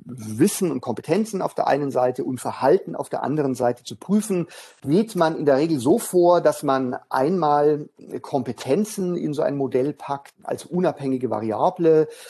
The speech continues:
Da gibt es in der Literatur sehr, sehr viele unterschiedliche Konzeptualisierungen. Das erspare ich uns jetzt.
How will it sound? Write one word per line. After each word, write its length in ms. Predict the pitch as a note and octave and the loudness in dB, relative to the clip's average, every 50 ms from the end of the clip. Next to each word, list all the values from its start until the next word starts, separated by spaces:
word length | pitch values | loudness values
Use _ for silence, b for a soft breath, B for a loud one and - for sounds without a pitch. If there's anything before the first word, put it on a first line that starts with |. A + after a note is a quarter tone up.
| B B B _ | B B B _
Da 120 | - C#3+ | -2 0
gibt 200 | B2+ A#2+ G3 - | 2 2 0 0
es 100 | F#3 D3 | -2 -4
in 100 | D#3 D#3+ | 0 0
der 80 | D3 D3 | 2 2
Literatur 500 | D#3 D3+ E3+ C#3 C3+ - E3 F3 E3+ C#3+ | 2 0 0 -2 -4 0 0 2 2 2
sehr, 240 | A2 A2+ C3+ C#3+ B2+ | 2 2 2 2 2
sehr 100 | B2 - | 0 -4
viele 220 | - - B2 A#2+ | -4 -4 -4 -4
unterschiedliche 920 | - C3+ C3 C3+ A#2+ - - C3+ - - B2 - - C3 A#2 A#2 A#2 A#2+ | -4 -4 -6 -6 -8 -8 -10 -12 -12 -12 -8 -4 0 0 2 0 0 -4
Konzeptualisierungen. 1040 | G#2+ - - B2+ B2 - C3+ - - A#2 G#2 G#2+ G#2 A#2 E3+ A3+ G3+ F3 D#3+ D3 C3 | -6 -6 -8 -8 -6 -8 -10 -8 -8 -8 -6 -8 -6 -4 0 2 2 2 2 0 -2
Das 160 | B2 A#2+ - | -2 -4 -6
erspare 540 | - - - - - - - - D3+ D3+ D#3 | -8 -10 -10 -4 -2 -2 0 0 0 0 -2
ich 200 | - D3 - - | -4 -6 -8 -6
uns 240 | - D3 C#3 C3 - | -4 -4 -4 -4 -2
jetzt. 580 | A#2+ A#2+ B2+ B2+ B2+ - - - - - - | 0 0 0 0 -2 -6 -12 -12 -12 -14 -16